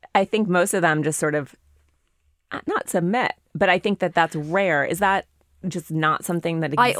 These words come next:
Speaker 2: always, yeah, I always ask dads in my studies, "Why you wanted to be a father?" And I would say a lot of them, the answer is either, "My partner wanted a baby," <laughs> or, "It's that kind of stage of life, that's what you do."
Speaker 1: Yeah.
Speaker 2: But there are some who absolutely will say to you, "I've wanted to have kids since I was ten."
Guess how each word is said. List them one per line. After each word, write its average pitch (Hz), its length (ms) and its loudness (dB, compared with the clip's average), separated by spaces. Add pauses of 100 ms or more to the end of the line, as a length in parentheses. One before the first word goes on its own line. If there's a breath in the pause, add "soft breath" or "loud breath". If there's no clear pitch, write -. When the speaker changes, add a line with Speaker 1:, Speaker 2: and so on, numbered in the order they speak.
Speaker 2:
always, 285 320 0
yeah, 196 140 2
I 143 160 2
always 254 260 4
ask 254 380 2
dads 196 280 2
in 190 40 -6
my 180 80 -2
studies, 175 400 -4
"Why 170 720 -2
you 175 180 -2
wanted 160 220 -6
to 170 80 -12
be 165 80 -2
a 147 80 -2
father?" 143 420 -4
And 262 100 4
I 339 140 2
would 320 140 -2
say 185 400 0 (260)
a 202 100 0
lot 240 280 2
of 240 80 -2
them, 233 180 -2
the 208 80 -2
answer 190 320 0
is 180 100 -6
either, 175 360 2
"My 151 140 -4
partner 131 340 -12
wanted 131 260 -16
a - 40 -18
baby," 135 300 -10 (320 loud breath)
<laughs> 196 240 2
or, 226 360 6 (440 loud breath)
"It's 180 140 -4
that - 160 2
kind 170 160 -10
of 156 60 -8
stage 160 260 -6
of - 80 -12
life, 170 220 -6
that's - 160 -10
what - 100 -8
you 180 100 -10
do." 175 380 -4 (180)
Speaker 1:
Yeah. 165 280 -2
Speaker 2:
But 196 140 2
there 190 120 4
are 214 180 8
some 165 460 2 (340)
who 175 280 -6 (420)
absolutely 202 560 0
will 156 120 -4
say 165 180 -4
to 160 140 -10
you, 135 120 -10
"I've 160 220 -4
wanted 147 220 -10
to - 40 -14
have 160 140 -12
kids - 180 -18
since - 180 -18
I - 60 -14
was - 140 -18
ten." - 260 -20